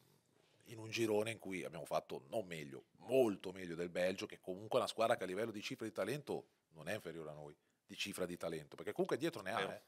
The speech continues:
Speaker 1: Eppure
Speaker 2: Anche i ragazzi, i
Speaker 1: Dokuba,
Speaker 2: giovani che
Speaker 1: Kayoko, ma ce n'è tanti anche di giocatori che nei propri club fanno anche bene, però ragazzi, cioè, è stata una delusione completa. Mi spiace perché è anche allenato da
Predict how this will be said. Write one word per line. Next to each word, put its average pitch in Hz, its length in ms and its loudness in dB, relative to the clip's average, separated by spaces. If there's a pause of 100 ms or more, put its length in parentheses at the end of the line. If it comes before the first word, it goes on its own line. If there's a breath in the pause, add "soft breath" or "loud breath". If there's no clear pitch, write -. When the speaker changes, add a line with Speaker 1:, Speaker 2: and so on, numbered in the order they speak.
(600 soft breath)
Speaker 1:
Eppure 113 500 4
Speaker 2:
Anche 95 240 0
i - 20 6
ragazzi, 69 480 2
i 107 80 0
Speaker 1:
Dokuba, 85 220 2
Speaker 2:
giovani 135 100 4
che 120 120 4
Speaker 1:
Kayoko, 110 440 4
ma 95 60 -2
ce - 100 0
n'è 110 120 2
tanti 117 440 6
anche 98 180 -4
di 92 60 -4
giocatori 92 520 -6 (400 soft breath)
che 120 120 -4
nei 107 160 2
propri 110 260 0
club 127 300 6
fanno 85 220 0
anche 98 200 -2
bene, 90 400 0 (640)
però 82 240 2
ragazzi, 73 420 0
cioè, 69 180 -6
è - 400 -8
stata 80 180 -6
una 78 100 -4
delusione 76 420 -10
completa. 65 480 -12
Mi - 240 -20
spiace 107 300 6
perché 92 160 0
è - 20 0
anche 82 140 -6
allenato 80 340 -4
da 76 180 -4